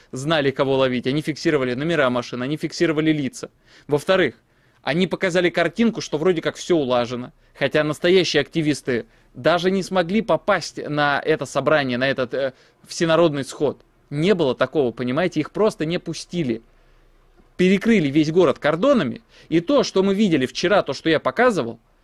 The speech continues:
это была только часть картинки. Там очень много было провокаторов, там много было сотрудников правоохранительных органов, там много было, в штатском имеется в виду, среди толпы.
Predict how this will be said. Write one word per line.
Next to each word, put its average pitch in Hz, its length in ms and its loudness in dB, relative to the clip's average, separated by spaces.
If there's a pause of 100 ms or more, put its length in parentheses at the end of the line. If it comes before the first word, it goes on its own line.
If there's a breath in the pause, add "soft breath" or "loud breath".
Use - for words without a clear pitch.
(180)
это 143 200 -4
была 202 200 4
только 208 300 -2
часть - 300 -6
картинки. - 560 -10 (440)
Там 170 200 0
очень 190 240 -2
много 147 260 0
было 120 220 -2
провокаторов, 139 640 -2
там 147 140 -2
много 156 240 -2
было 139 420 0 (300)
сотрудников 156 680 -2 (160)
правоохранительных 147 800 -2
органов, 131 400 -2
там 147 160 0
много 160 240 0
было, 135 240 0
в - 80 -14
штатском 147 480 -2
имеется 127 320 -4
в - 40 -6
виду, 117 100 -10
среди 160 320 -2
толпы. 160 460 -2